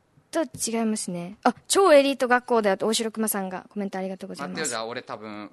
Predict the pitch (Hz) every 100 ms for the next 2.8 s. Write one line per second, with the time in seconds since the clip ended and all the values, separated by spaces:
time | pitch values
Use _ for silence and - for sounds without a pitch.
0 | 82 117 - 311 _ _ 294 - 180 131
1 | - - 339 370 - - 214 190 - 180
2 | 262 - _ _ 240 262 254